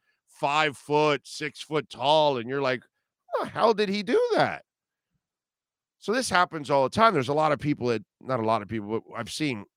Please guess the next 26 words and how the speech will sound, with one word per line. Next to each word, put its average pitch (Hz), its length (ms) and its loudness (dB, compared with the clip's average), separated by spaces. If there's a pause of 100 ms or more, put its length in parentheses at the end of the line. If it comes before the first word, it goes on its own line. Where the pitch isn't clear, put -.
(120)
quite 135 240 0
a 127 40 -4
few 139 200 -2
of 117 60 -2
these 113 200 -2
athletes 123 560 -2
do 135 240 0
that. 82 260 -6 (680)
So - 100 0
if 196 100 2
you 202 80 -2
think 233 280 -2
about 143 400 8
it, 127 180 4 (1120)
you 147 120 -2
know, 117 160 2
but 113 220 -6 (100)
my 113 360 -6
God, 101 420 -2
when 104 180 -4
you 113 120 -2
notice 180 540 4
how 185 340 4
high 170 420 4
that 156 240 4
man 147 420 0